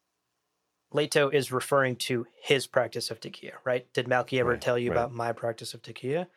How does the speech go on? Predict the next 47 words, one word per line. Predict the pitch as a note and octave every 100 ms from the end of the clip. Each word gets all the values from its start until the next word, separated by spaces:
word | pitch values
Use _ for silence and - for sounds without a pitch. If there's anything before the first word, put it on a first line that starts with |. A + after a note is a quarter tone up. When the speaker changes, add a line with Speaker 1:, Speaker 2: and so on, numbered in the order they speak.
| _ _
Speaker 1:
Did | B2
he | A#2+
ever | A#2+
tell | A#2 B2
you | A#2+
Speaker 2:
Right. |
Speaker 1:
I | A#2
do | B2
this | B2+ C#3+
thing? | - F3+ F#3 F3
I | C3
tekiya | - B2 C3 C3
all | B2
the | B2
time. | C3+ B2+ D3+
I'm | C3+
tekiyaing | A#2+ A#2+ C3 C3 B2
left | B2 -
and | B2
right." | B2+ F3 - _ _ _ _
Speaker 2:
<laughs> | _ _ _ - - -
I |
might | F#2+ A#2+ -
be | F2+ F2+
tekiyaing | - - A2+ G#2 F#2 F2 E2+ - - _
right | - C3+ F#2+ -
Speaker 1:
As | C3+ B2
Speaker 2:
now. | C3+
Speaker 1:
we |
speak. | B2+ F#3+ D4+
Speaker 2:
Maybe. | D3 C3 B2 -
Speaker 1:
Right. | A3+ E4+
Speaker 2:
<laughs> | F#4 F#4+ G4 G4 - - - -
Speaker 1:
And | F3+ E3 D#3+ - - F3+ D#3 C3 - - - _
here | - - A3 D3+ C#3+
<laughs> | D3
in | G3 F3+
the | E3
conversation, | F#3+ D#3+ D3 G#3+ F3+ C#3 B2
he's | D#3 C3
literally | D3 A3+ G#3+ G3
concealing | D#3+ - E3 C#3
his | C3 C3
thoughts | - B2+ C3+ - -
and | -
omitting | B2+ B2 B2+ B2
things | - A2+ B2 F#3+ -